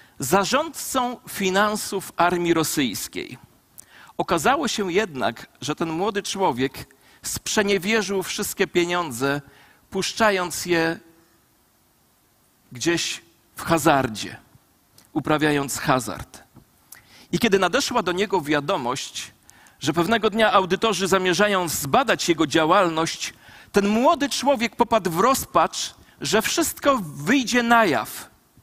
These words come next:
Obliczył więc kwotę, którą był winien, i z trwogą odkrył, że absolutnie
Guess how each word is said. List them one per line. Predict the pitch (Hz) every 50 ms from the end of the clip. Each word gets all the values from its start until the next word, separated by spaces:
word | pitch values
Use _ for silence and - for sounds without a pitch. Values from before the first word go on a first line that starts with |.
| _ _ _ _ _ _ _ _ _ _ _ _ _ _ - - - -
Obliczył | 226 226 214 339 330 320 - - 311 302 285 240
więc | 220 240 226 - - -
kwotę, | - - 202 - 277 285 269 - 220 202 196
którą | - - 220 208 208 202
był | 175 180 202 196
winien, | 165 196 269 320 285 254 233 233 233 233 - _ _ _ _ _ _ _
i | 208 202
z | - -
trwogą | - - 220 208 202 170 190 247 247 214 220 220 214 - -
odkrył, | - 202 - - - - 123 123 117 120 123 123 - _ _ _ _ _ -
że | - 123 131 190 - - -
absolutnie | 240 - - - - - - - 247 220 220 233 233 - - - - 190 180 175 175